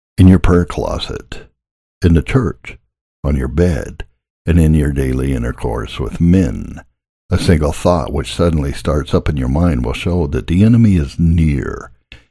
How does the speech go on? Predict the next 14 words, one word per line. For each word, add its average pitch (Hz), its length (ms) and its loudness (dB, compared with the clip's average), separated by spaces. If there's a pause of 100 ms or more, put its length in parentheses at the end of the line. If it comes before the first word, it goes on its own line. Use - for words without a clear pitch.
(160)
and 80 120 6
is 73 140 4
suggesting 73 600 2
such - 340 -4
thoughts - 400 -2
as 78 180 0
without 71 420 0
his - 260 -2
agency 64 580 0
never 80 300 -2
can 64 200 -4
be 60 140 -4
accounted 65 520 -4
for. - 580 -4